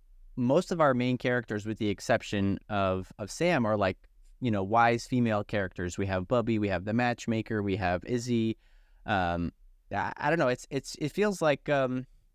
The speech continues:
and, and the fact that, like, Izzy has a lot of agency and that she's able to, like, choose her destiny kind of,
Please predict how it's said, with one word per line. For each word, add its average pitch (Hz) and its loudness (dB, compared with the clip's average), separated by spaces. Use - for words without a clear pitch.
and, 127 -2
and 139 0
the 135 -2
fact 160 0
that, 131 0
like, 117 -4
Izzy 131 -4
has 117 -2
a 113 -2
lot 120 4
of 139 -2
agency 143 0
and 117 0
that 117 0
she's - -6
able 113 0
to, 107 -2
like, 95 2
choose 147 -2
her 120 0
destiny 98 -2
kind 160 0
of, 147 -4